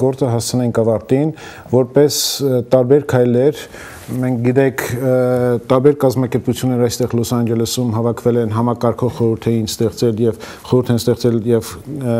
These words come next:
աշխատում են, փորձում ենք համագործակցել, ինչ-որ բաներ, ը, դրանից դուրս գա։ Բացի դրանից, ես ձեզ հայտնեմ, որ նույն բանը կատարվում է Ֆրանսիայում, որ Փարիզի հանրահավաքը կազմակերպվել է ոչ միայն հայկական վերածնունդի Փարիզի մասնաճյուղի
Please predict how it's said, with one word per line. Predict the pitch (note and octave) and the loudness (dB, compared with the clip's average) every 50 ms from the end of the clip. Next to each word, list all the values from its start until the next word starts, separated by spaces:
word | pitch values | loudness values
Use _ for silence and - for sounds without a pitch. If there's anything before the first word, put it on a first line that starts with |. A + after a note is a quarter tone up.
| A#2 F#2+ A2+ | -2 -2 -4
աշխատում | A2+ - - B2 A2 - B2 A#2+ B2+ B2 | -6 -4 -4 -4 -2 -2 -2 -2 0 0
են, | A#2+ A#2 A2+ - | -2 -4 -4 -2
փորձում | B2 A#2+ A#2 - - B2+ B2+ B2 | -4 -4 -2 -2 -4 -2 -2 -2
ենք | A#2 - - - | -4 -6 -6 -4
համագործակցել, | G#2 A2 A#2 B2 A2+ G#2 A#2+ A#2+ A2 - A#2+ A2 - - B2+ A2+ A2+ A2+ | -4 -2 -2 -2 -2 0 -2 0 2 2 2 2 2 0 0 0 0 -2
ինչ-որ | A2 G#2+ - - A#2 A2 - - - - - - - - - - - - - - | -4 -2 0 0 0 0 -2 -8 -14 -16 -14 -14 -14 -14 -14 -16 -16 -10 -2 0
բաներ, | A#2 B2 B2+ B2+ B2+ A#2 B2 - - B2+ | 0 2 2 2 0 -2 -2 -6 -6 -2
ը, | B2 A#2 A2+ A#2 A#2 A#2 A#2 A#2 G#2 G#2+ | 0 0 2 2 2 0 0 -2 -2 -2
դրանից | A#2 A#2 A#2+ B2 B2 A2 - - B2+ | -2 0 0 0 -2 -2 -2 0 2
դուրս | C3+ D3 C3+ C#3 D3+ | 2 2 0 2 2
գա։ | E3 F3+ G3 F#3 - - - - - - - - - - - - | 2 2 2 0 -4 -10 -18 -18 -20 -20 -20 -20 -20 -10 -2 0
Բացի | A#2 B2 A#2 F3+ F#3 E3 | 0 2 2 2 2 2
դրանից, | E3+ E3+ E3+ F3 F3+ F#3 F3+ F3+ | 2 2 2 2 2 0 0 2
ես | D#3+ D#3 D3 | 0 2 2
ձեզ | D#3 D#3 B2 | 0 0 2
հայտնեմ, | D3 D3 C#3 C#3+ D3 D#3+ F#3+ E3+ | 2 0 2 2 0 0 2 2
որ | D#3+ D3 C3+ - | 2 0 0 -2
նույն | C3 D3 C#3+ D#3 D3 C#3 | 0 0 0 2 2 0
բանը | D3 D3+ D3+ C#3 - | 0 -2 -2 0 -2
կատարվում | C3+ A#2+ C#3 C3+ B2+ C3+ C3+ | 0 0 0 -2 0 -2 -2
է | A#2 - | -4 -2
Ֆրանսիայում, | - B2 A#2+ A2+ - - A#2 A2 A2 A2 A#2 C3 D3 D#3+ F3 E3 C#3 - - A2+ - - B2+ C3+ C3 A2+ | -2 -2 -2 -2 0 0 2 2 2 0 0 -2 -2 -4 -4 -6 -10 -12 -18 -20 -18 -16 -12 -8 -2 0
որ | A#2+ B2+ B2+ A#2 G#2+ F#2+ - - | 0 0 0 -2 -4 -6 -10 -4
Փարիզի | - A#2 B2 C3+ B2 G#2+ B2+ C3+ B2+ A#2 | -2 0 2 2 2 2 2 2 2 2
հանրահավաքը | B2 B2 B2 A#2+ A2+ A#2+ A#2+ A2+ B2 A#2 - A#2+ - - | 0 0 0 0 0 0 0 0 0 0 -2 -2 0 0
կազմակերպվել | A2+ G#2+ A#2 A#2+ A2 - B2+ G2+ - B2 A#2 A2+ A#2 | 0 2 2 -2 0 0 -2 0 0 0 0 2 2
է | A#2 A2+ A2+ - - - - - | 2 0 -2 -6 -14 -20 -4 0
ոչ | A2 B2+ - - B2 | 0 0 0 0 -2
միայն | A#2+ A2+ A2 G#2 | -2 0 0 -2
հայկական | A2+ A2+ G#2+ G2 G2 B2 A#2 A2 | 0 -2 -2 -2 -2 -2 -2 0
վերածնունդի | A2 A2 A2 A2+ G2+ - A2 A2 G#2+ A2+ A2 F#2 F2+ - - | 0 0 0 0 -2 -2 -2 -2 -2 -2 -4 -4 -6 -8 -6
Փարիզի | G#2+ G#2+ A2+ G#2 G2 A2 A2 | -4 -2 -2 -2 -2 -2 -4
մասնաճյուղի | G#2 G2+ F#2 - A2 G#2+ G2+ - - G2+ G#2 G#2+ | -4 -6 -6 -4 -4 -6 -4 -4 -4 -4 -4 -4